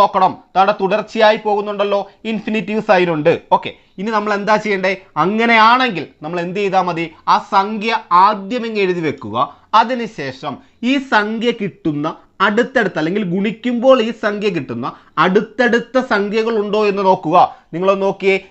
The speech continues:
ഏതെങ്കിലും സംഖ്യകൾ ഗുണിക്കുമ്പോൾ, അടുത്തടുത്തുള്ള ഏതെങ്കിലും സംഖ്യകൾ ഗുണിക്കുമ്പോൾ എഴുപത്തിരണ്ട് കിട്ടുന്നുണ്ടോ? നിങ്ങൾ നോക്കിയേ,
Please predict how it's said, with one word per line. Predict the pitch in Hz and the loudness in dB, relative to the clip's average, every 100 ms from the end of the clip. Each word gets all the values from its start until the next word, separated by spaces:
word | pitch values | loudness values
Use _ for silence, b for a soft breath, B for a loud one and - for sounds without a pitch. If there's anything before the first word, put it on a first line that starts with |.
| - | -4
ഏതെങ്കിലും | 143 165 202 196 214 214 | 0 2 0 2 0 2
സംഖ്യകൾ | 202 190 196 202 | 0 0 2 2
ഗുണിക്കുമ്പോൾ, | 185 190 - 202 185 139 B - | 2 0 0 2 4 4 B 0
അടുത്തടുത്തുള്ള | 147 180 - 202 196 208 | 2 2 2 2 2 4
ഏതെങ്കിലും | 208 185 190 220 214 226 | 6 6 4 0 0 -2
സംഖ്യകൾ | 226 208 208 214 | -2 -2 0 0
ഗുണിക്കുമ്പോൾ | 190 196 196 208 214 | 0 -2 -2 -2 2
എഴുപത്തിരണ്ട് | 202 190 214 214 214 208 | 4 4 2 -2 -2 -2
കിട്ടുന്നുണ്ടോ? | 185 190 202 208 208 | -4 -4 -4 -2 -2
നിങ്ങൾ | 202 202 | -2 -2
നോക്കിയേ, | 208 202 185 202 202 | 0 0 0 2 0